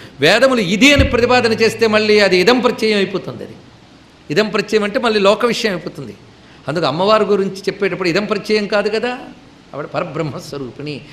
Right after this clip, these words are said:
అందుకే రెండు శ్లోకముల తాత్పర్యంలో మనం తెలుసుకోవాల్సింది, అమ్మవారు అనగా ఒకానొక స్త్రీమూర్తి, ఒక స్త్రీ దేవత అనే భావం మనం ముందు తీసివేయాల్సిన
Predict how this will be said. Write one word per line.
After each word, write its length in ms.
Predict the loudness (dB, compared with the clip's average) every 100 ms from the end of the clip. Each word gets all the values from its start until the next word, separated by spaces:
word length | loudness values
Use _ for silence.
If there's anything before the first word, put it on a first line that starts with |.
| -14 -6
అందుకే 220 | -2 -2
రెండు 320 | 0 -2 0
శ్లోకముల 480 | -2 0 0 0 -4
తాత్పర్యంలో 680 | 0 0 0 0 0 0 -2
మనం 220 | -2 -4
తెలుసుకోవాల్సింది, 880 | -4 -6 -2 -4 -2 -4 -4 -6 -6 -18 -8
అమ్మవారు 420 | -2 2 4 4
అనగా 240 | 2 0 0
ఒకానొక 560 | 0 0 0 0 -2
స్త్రీమూర్తి, 1040 | -6 -4 -2 0 0 -2 -4 -2 0 -2 -6 -18 -20 -20 -14
ఒక 120 | -10
స్త్రీ 340 | -10 -4 -2 -2
దేవత 500 | 0 2 2 2 4
అనే 380 | 2 2 -4 -6
భావం 420 | -2 -2 -2 -4
మనం 200 | -8 -8
ముందు 200 | -10 -10
తీసివేయాల్సిన 800 | -12 -10 -8 -8 -8 -10 -14